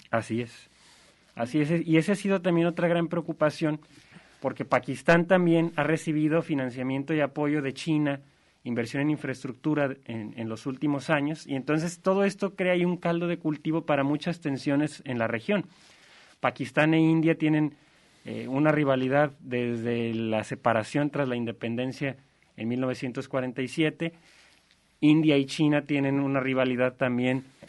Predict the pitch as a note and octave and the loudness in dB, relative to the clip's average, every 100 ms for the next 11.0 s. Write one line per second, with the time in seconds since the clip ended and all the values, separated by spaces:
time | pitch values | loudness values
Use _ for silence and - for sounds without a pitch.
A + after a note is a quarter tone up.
0 | - _ _ - A#2 A2 G#2 G2 - A2 | -20 _ _ -8 -4 -4 -4 -8 -8 -4
1 | A2 B2+ C#3 C3+ C3 C3+ C3 C#3 C3 A#2+ | 2 6 6 4 2 4 4 2 0 -2
2 | A2 - A#2+ A#2+ B2 A#2 A2+ _ _ - | -8 -4 -4 -2 -2 -4 -10 _ _ -12
3 | - C3 C3 A#2 - - - _ _ _ | -4 -2 -2 -4 -8 -20 -20 _ _ _
4 | _ - - B2 - C#3 C#3 C3+ C3 C#3 | _ -4 -2 -2 2 2 4 2 0 -4
5 | - C3+ C3+ D#3+ C#3 F3 E3+ - - - | -4 -4 0 0 0 -4 -6 -14 -20 -14
6 | - C#3 C#3+ D#3 D#3+ F#3 - - _ - | 0 2 4 4 4 2 0 -12 _ -20
7 | _ _ - A#2+ A#2 B2 - C3+ C#3+ D#3 | _ _ -16 -10 -4 -2 2 4 4 2
8 | D#3 D3+ C#3+ C#3+ C#3+ - B2+ A2 G#2+ G#2+ | 2 4 6 4 -2 -10 -10 -8 -6 -8
9 | - A#2 A#2+ B2 B2 B2 A#2+ B2 B2+ A#2+ | -10 -6 -4 0 -2 -2 -4 0 0 0
10 | C#3+ C#3+ C#3+ B2+ B2+ C#3 D3 C3+ B2 | 0 2 0 0 0 0 -2 -6 -8